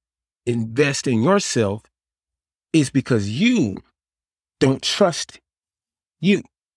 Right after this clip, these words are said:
Yes, I said it. You don't invest in yourself because you don't trust yourself. And the reason I say that is because you don't trust yourself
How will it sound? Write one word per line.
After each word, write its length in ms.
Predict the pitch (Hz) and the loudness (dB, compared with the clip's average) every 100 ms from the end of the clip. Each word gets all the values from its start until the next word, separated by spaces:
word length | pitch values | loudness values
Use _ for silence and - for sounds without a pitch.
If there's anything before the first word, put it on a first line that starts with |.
| _ _ _ _ _ | _ _ _ _ _
Yes, 260 | 160 139 - | 0 0 0
I 100 | 120 | -2
said 260 | 120 160 127 | 0 2 2
it. 100 | 101 | -2
You 380 | 120 180 220 | -4 0 0
don't 220 | 190 170 160 | 2 4 2
invest 460 | 131 123 143 - | 2 0 -2 0
in 120 | 131 | 0
yourself 640 | 110 101 - 185 156 139 - | 0 -2 -2 0 2 0 -6
because 340 | 113 107 107 | -4 -4 -4
you 260 | 170 170 135 | -4 -4 -2
don't 360 | 113 131 - | 2 2 2
trust 540 | - - 214 135 - - _ - | -4 2 2 2 -6 -18 _ -2
yourself. 560 | 120 107 - 127 71 - _ _ - | 0 0 0 -2 -2 -8 _ _ -2
And 120 | 143 | 0
the 60 | 139 | 2
reason 240 | 214 190 | 2 2
I 120 | 170 | 2
say 180 | 147 147 | 2 0
that 120 | 143 | 0
is 60 | 131 | 0
because 380 | 113 113 104 139 | -4 -6 -6 -2
you 140 | 214 | 2
don't 220 | 208 180 | 2 0
trust 380 | - 110 104 - | -4 -6 -8 -10
yourself 500 | 98 - - 131 120 | -10 -6 -2 0 -2